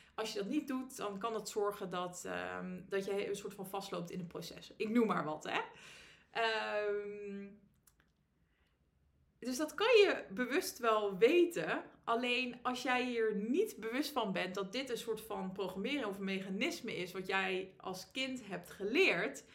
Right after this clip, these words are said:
dan zal dat honderd procent dominant zijn tijdens jouw bevalling. Dus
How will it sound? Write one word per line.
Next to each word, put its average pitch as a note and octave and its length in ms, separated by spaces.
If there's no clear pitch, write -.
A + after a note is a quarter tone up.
dan A3 140
zal B3 260
dat G3+ 300
honderd E4+ 360
procent F#3+ 640
dominant C4 540
zijn G3+ 560
tijdens G3+ 280
jouw F3+ 160
bevalling. F3 640
Dus A#3+ 440